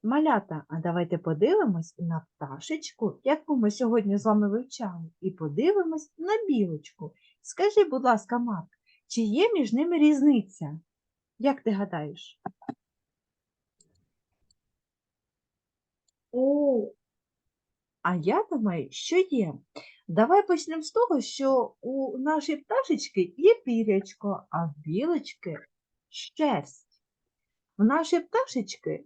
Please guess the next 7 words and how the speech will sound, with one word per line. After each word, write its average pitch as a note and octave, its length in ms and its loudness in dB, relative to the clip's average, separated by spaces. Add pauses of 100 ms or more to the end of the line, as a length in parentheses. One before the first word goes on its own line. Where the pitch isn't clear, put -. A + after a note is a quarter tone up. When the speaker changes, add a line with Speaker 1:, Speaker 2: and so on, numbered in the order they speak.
Speaker 1:
всього F4+ 440 4
дві E4+ 300 4
лапки, E3 640 0
а F#4+ 180 6
в G4+ 120 2
білочки E4+ 720 4
чотири. F3+ 640 -4